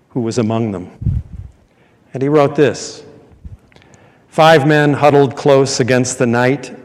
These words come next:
and our oppressors around a bit of stale bread,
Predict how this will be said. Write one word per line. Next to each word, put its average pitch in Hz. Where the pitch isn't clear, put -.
and 113
our 120
oppressors 127
around 127
a 120
bit 131
of 117
stale 120
bread, 110